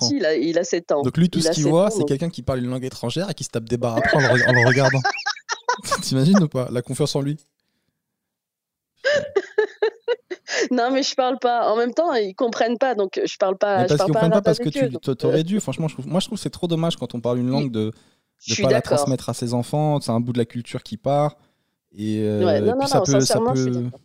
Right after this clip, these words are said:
Speaker 2: ça peut les
Speaker 1: Mm.
Speaker 2: aider. Ça aurait pu l'aider dans le monde, hein. Tu dis toi-même que ça t'a aidé. Partout dans le monde, il y a des gens qui parlent rebeu.
Speaker 1: Ah, mais je le parle. Enfin, lui, euh,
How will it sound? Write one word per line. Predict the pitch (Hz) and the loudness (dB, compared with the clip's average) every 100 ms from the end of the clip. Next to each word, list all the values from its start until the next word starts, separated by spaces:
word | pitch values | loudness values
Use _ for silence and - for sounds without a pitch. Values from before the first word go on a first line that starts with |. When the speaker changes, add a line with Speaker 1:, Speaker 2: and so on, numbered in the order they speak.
| _ | _
Speaker 2:
ça | - | -8
peut | - | -2
les | - 220 | 0 2
Speaker 1:
Mm. | |
Speaker 2:
aider. | 156 208 233 131 _ | 0 -2 -4 -6 _
Ça | - | -14
aurait | 107 | -14
pu | - | -8
l'aider | 113 117 165 | -8 -6 -6
dans | 131 | -4
le | 113 | -2
monde, | 117 110 | -2 -4
hein. | 104 104 | -6 -10
Tu | 110 | -18
dis | - | -10
toi-même | 123 135 | -6 -4
que | - | -6
ça | - | -4
t'a | 101 | -2
aidé. | 101 120 120 104 - _ _ _ | 0 0 -2 -4 -12 _ _ _
Partout | - - 117 | -12 -8 0
dans | |
le | 113 | 2
monde, | 127 120 | 4 2
il | |
y | |
a | 98 | 0
des | |
gens | 104 | -4
qui | 110 - | -6 -8
parlent | 92 | -10
rebeu. | 95 104 110 117 _ _ _ _ _ _ _ _ _ _ _ _ - - _ | -8 -8 -10 -12 _ _ _ _ _ _ _ _ _ _ _ _ -20 -20 _
Speaker 1:
Ah, | 269 453 | -2 0
mais | 165 147 | 2 0
je | 139 | 0
le | 170 | 0
parle. | 554 277 165 | 0 0 -4
Enfin, | - 151 | -2 0
lui, | 156 175 190 | 0 -2 -2
euh, | 156 | -2